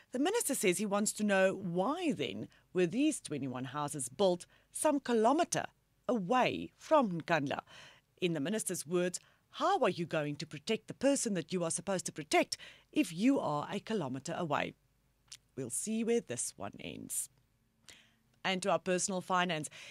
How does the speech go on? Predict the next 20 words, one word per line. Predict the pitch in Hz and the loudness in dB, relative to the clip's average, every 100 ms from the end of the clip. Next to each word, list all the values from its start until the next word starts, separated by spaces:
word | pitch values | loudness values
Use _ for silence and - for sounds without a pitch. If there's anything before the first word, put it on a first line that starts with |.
| - | -10
if | 202 196 | -6 -2
you | 220 | -2
think | 247 220 | 0 0
it | 190 | 0
has | 180 202 | 2 2
been | - 196 | 0 -4
a | |
challenge | 175 214 185 156 135 139 | 2 4 4 0 -4 -8
balancing | 160 170 190 202 - 156 | -2 0 2 0 -2 -4
your | 151 143 | -2 -2
household | 190 185 170 156 120 | -2 -2 -4 -6 0
budget | 175 180 147 - - - - _ - | 0 2 -2 -4 -14 -20 -20 _ -2
as | 180 165 - - _ | 0 2 -2 -6 _
till | 180 156 - | -6 -6 -8
today, | 151 214 214 120 113 - _ _ _ | 4 8 8 6 -2 -10 _ _ _
then | 156 143 | -6 -4
good | 135 220 143 | -4 -4 -2
luck | 143 - | -4 -6
for | - 135 - | -10 -10 -10
tomorrow, | 151 143 151 143 80 | -10 -6 -4 -4 -6